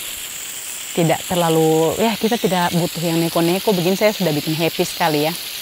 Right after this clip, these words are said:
Tapi ya, standar happy-nya orang kan berbeda-beda, teman-teman. Kita tidak bisa paksakan orang tuh harus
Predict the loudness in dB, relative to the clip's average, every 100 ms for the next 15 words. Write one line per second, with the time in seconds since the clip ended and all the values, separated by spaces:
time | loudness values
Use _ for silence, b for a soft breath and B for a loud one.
0 | -10 -10 -10 2 4 8 8 8 6 4
1 | 4 2 -2 0 0 2 0 2 2 2
2 | 2 2 4 4 2 0 0 2 2 2
3 | 2 4 4 4 0 -2 -2 -2 2 2
4 | 4 2 0 -2 -2